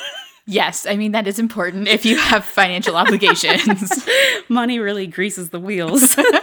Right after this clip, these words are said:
Speaker 1: It does. Uh, so I wanted to ask one more question here. So as an entrepreneur, your life becomes your business and your business becomes your life in so many ways. So, but at the same time, you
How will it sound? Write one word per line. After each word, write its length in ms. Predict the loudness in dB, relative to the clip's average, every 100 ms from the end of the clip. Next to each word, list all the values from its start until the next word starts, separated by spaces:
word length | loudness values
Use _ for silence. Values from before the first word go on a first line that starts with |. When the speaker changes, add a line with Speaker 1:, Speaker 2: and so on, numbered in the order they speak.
| 2 2 -2 -2 -10 -10
Speaker 1:
It 180 | -10
does. 540 | -6 -4 -4 -8 -16 -20 -20 -18 -16 -16 -20 _
Uh, 420 | -4 -2 0 -4 -6
so 200 | -6 -4
I 160 | -2
wanted 280 | -4 -4 -4
to 60 | -2
ask 280 | -2 -2 -6
one 160 | -8
more 120 | -8
question 400 | -6 -8 -8 -10
here. 460 | -10 -6 -4 -6 -6
So 480 | -4 0 0 -2 -6 _ _ _ -2
as 160 | 0
an 80 | -2
entrepreneur, 600 | -4 -6 -8 -8 -8 -8
your 340 | -8 -6 -6 -8
life 480 | -6 -4 -4 -6 -16
becomes 420 | -12 -8 -8 -8
your 80 | -10
business 560 | -8 -8 -6 -8 -8
and 180 | -10 -10
your 100 | -8
business 340 | -8 -8 -12
becomes 380 | -12 -12 -12 -12
your 100 | -14
life 420 | -8 -8 -8 -10 -12
in 220 | -10 -6
so 200 | -6 -6
many 240 | -8 -10 -10
ways. 600 | -4 -4 -4 -6 -8 -10 -8
So, 600 | -6 -4 -2 -2 -2 -6 -8
but 120 | -8
at 120 | -6 -6
the 80 |
same 260 | -8 -4 -4
time, 200 | -4 -6
you 160 | -6